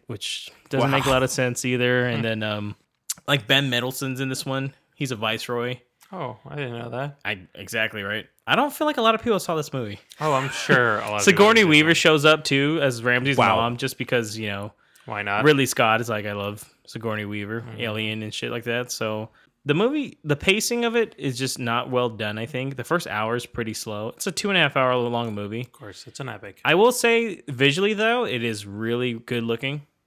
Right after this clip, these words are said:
Speaker 1: Especially, I have it in four K, so I got the kind of higher resolution on this one. And overall, the movie itself,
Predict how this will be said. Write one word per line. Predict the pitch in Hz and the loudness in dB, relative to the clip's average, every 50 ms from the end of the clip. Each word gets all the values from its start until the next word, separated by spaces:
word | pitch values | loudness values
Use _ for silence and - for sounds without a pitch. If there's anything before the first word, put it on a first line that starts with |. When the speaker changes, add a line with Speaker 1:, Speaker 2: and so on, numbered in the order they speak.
| _ _ _ _ | _ _ _ _
Speaker 1:
Especially, | - - - 139 131 - - 131 127 127 - - | -14 -4 0 0 0 2 0 0 -2 -2 2 4
I | 135 | 4
have | 156 170 | 4 4
it | 185 170 | 4 0
in | 139 | -2
four | - - 123 120 | -2 -2 -2 -2
K, | 117 - - 110 107 110 | -2 -4 -4 -4 -4 -4
so | 117 - 117 117 113 110 107 110 - - | -4 -4 -4 -4 -2 -4 -4 -6 -8 -6
I | 117 | -2
got | 117 127 131 - | -2 -2 -2 -2
the | - 120 113 110 107 104 104 - _ | -4 -4 -4 -4 -6 -8 -10 -14 _
kind | - - 123 113 | -10 -8 -6 -6
of | 110 98 | -6 -6
higher | - - 113 110 107 | -6 -6 -4 -4 -2
resolution | 110 113 110 110 110 110 110 107 - 120 113 | -2 -4 -4 -4 -6 -6 -6 -6 -6 -8 -8
on | 107 107 | -8 -8
this | 110 - - | -10 -10 -10
one. | 143 127 131 135 135 - _ _ _ _ _ - - _ _ _ _ - | -10 -8 -8 -8 -10 -12 _ _ _ _ _ -20 -20 _ _ _ _ -2
And | 139 135 131 131 | -2 0 0 0
overall, | - 151 160 151 147 151 147 147 143 156 160 | 2 2 2 2 2 2 2 2 2 2 0
the | 147 135 | 0 -2
movie | 120 123 131 131 147 147 | -2 -2 -2 0 0 0
itself, | 139 131 - - - 120 113 120 139 151 - - | -2 -2 -4 -6 -4 -2 0 0 0 -2 -4 -10